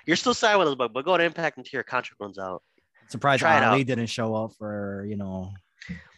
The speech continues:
Speaker 2: for the Rumble.
Speaker 1: Yeah. Yeah. But, like, you know what I mean? Like, and they brought Melina too. I'm like, "Okay, well, they give N W A a chance. Might as well, you know, might, why not?" But obviously, N W A is kinda
Speaker 2: Here,
Speaker 1: tricky
Speaker 2: you
Speaker 1: because
Speaker 2: know
Speaker 1: they're
Speaker 2: what?
Speaker 1: with,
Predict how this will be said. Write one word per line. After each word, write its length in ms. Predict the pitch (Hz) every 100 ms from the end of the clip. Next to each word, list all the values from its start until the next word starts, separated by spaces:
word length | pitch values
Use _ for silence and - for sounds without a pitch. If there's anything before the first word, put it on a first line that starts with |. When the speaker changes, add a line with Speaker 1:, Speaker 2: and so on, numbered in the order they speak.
| _ _ _
Speaker 2:
for 80 | 104
the 100 | 98
Rumble. 300 | 98 95 98
Speaker 1:
Yeah. 60 | - - _ _ _ _ -
Yeah. 300 | 107 104 98 - - _ _ - - _ _ - - -
But, 120 | 156 160
like, 60 | -
you 80 | 180
know 80 | 196
what 60 | 196
I 40 |
mean? 140 | 202
Like, 120 | 175 135
and 100 | 160
they 80 | 196
brought 200 | 214 165
Melina 360 | 135 160 160
too. 180 | - 170
I'm 60 | 180
like, 140 | 120
"Okay, 300 | 196 - 220
well, 240 | 208 165 -
they 80 | 143
give 180 | 160 143
N 120 | 139 156
W 280 | 151 120 123
A 140 | 156
a 40 |
chance. 400 | - - 113 120 -
Might 140 | 127
as 100 | 127 123
well, 280 | 127 123 -
you 80 | 151
know, 120 | 110
might, 240 | 117 139 131
why 160 | 139
not?" 240 | 151 160 - _ _ _ _ _ -
But 60 |
obviously, 340 | 165 180 175 151
N 80 | 170
W 240 | 165 156
A 40 | 151
is 100 | 147
kinda 220 | 151 127
Speaker 2:
Here, 200 | 240 277 196
Speaker 1:
tricky 80 | - -
Speaker 2:
you 60 |
Speaker 1:
because 80 | 226
Speaker 2:
know 60 | 240
Speaker 1:
they're 120 | 233
Speaker 2:
what? 80 | 240
Speaker 1:
with, 220 | -